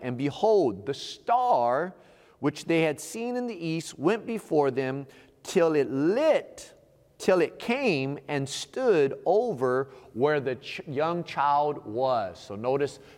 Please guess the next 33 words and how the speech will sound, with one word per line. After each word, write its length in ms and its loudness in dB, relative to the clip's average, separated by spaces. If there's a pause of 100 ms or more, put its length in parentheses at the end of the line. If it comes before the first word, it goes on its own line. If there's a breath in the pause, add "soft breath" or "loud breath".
this 160 -6
supernatural 800 -2
event 240 -2
of 100 -6
a 40 -8
star 640 0 (300 loud breath)
comes 520 -4
and 220 -6
hovers 560 0
over 540 2 (240 loud breath)
the 100 2
young 440 2
child 680 0 (260 loud breath)
Jesus. 680 -6 (220 loud breath)
God 260 0
uses 380 0
that 240 -2
star 720 0
as 160 -10
somewhat 400 -4
of 160 -4
a 60 -4
travel 580 0
guide 480 -2 (240 loud breath)
so 180 -2
that 200 -4
the 80 2
wise 560 2
men 340 -4
can 240 -4
locate 1000 0 (320 loud breath)
the 140 4
young 680 -2